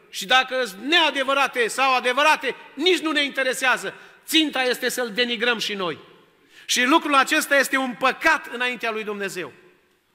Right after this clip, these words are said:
Aș putea să vă dau exemple din lumea laică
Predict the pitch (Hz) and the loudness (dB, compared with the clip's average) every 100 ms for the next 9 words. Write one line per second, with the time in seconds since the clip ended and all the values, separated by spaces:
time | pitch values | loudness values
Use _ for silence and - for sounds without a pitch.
0 | _ _ _ _ _ _ _ - 226 - | _ _ _ _ _ _ _ 0 0 -2
1 | 254 302 311 302 262 262 277 254 185 269 | 0 2 2 0 -2 0 0 0 0 -2
2 | 254 247 233 233 240 277 254 226 254 226 | 0 -2 -2 -2 -2 0 0 2 2 0
3 | 208 208 233 | 0 -2 -2